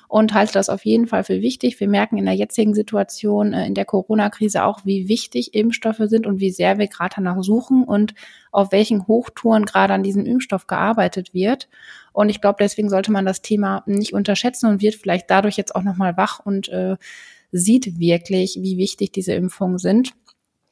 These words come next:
Und dasselbe gilt natürlich auch für die Grippeschutzimpfung. Da muss man sich natürlich die Frage stellen, in welchem Alter bin ich, welcher Gesundheit-, Gesundheits-, ähm, welchen Gesundheitszustand habe ich,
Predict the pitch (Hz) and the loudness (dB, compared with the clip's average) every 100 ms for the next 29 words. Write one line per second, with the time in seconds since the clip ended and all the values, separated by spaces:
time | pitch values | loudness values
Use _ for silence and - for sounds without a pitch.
0 | _ _ - 202 196 190 196 208 208 208 | _ _ -2 2 4 4 4 2 2 0
1 | - 190 208 202 190 - 190 185 226 247 | 0 0 0 0 -4 -2 -4 -2 -2 0
2 | 226 226 - 214 233 247 233 226 214 185 | -2 -6 -4 -2 -2 0 2 2 2 0
3 | 196 - 202 - 196 208 - 190 - 190 | -2 -2 -4 -2 -2 -2 -4 -8 -4 -2
4 | 190 190 - - 185 190 - - - 196 | 0 -4 -2 -2 0 -2 -8 -20 -4 0
5 | 196 196 214 - 220 247 226 226 226 220 | 2 2 2 2 2 2 2 2 2 0
6 | 214 190 196 190 196 220 233 - 185 190 | -2 -4 -4 -2 -2 -2 -4 -6 -6 0
7 | 208 254 233 220 - - - 208 202 196 | 2 2 -2 -4 -8 -16 -4 2 2 2
8 | 196 190 220 226 196 180 226 262 233 - | 2 0 0 0 0 2 0 0 -6 -6
9 | - - - 240 - 208 214 208 202 202 | -10 -10 -4 -2 0 -2 -2 -2 0 0
10 | 196 202 | 0 -2